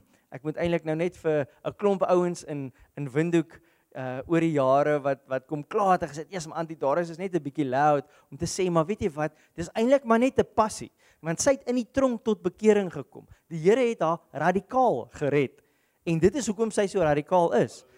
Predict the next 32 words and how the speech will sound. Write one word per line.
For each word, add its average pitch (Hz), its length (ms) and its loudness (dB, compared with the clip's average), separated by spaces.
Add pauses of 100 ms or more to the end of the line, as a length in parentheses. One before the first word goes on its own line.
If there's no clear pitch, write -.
(160)
Dis 190 120 4
hoekom 240 260 -2
sy 262 100 2
so 226 160 -4
vol 202 180 -6
passie 220 460 -4
is. 123 120 -8 (260)
Ek 190 140 -2
onthou 185 320 4
daar 165 200 4
in 151 80 -4
Bahnhofstrasse 170 880 2 (340)
by 143 60 2
ons 147 180 2
ou 180 160 4
kerk, 160 340 -2
ek 190 200 0
het 175 100 -8
hoeveel 214 320 -2
keer 196 420 4
daar, 131 360 4 (380)
ehm, 131 420 -2 (180)
verbygery. 151 640 2
Dan 143 140 -4
sien 233 180 -8
ek 247 140 2
vir 208 100 4
Antie 190 240 0
Darius 160 360 4
daar 156 240 4
teen 175 140 -6
die 180 160 -6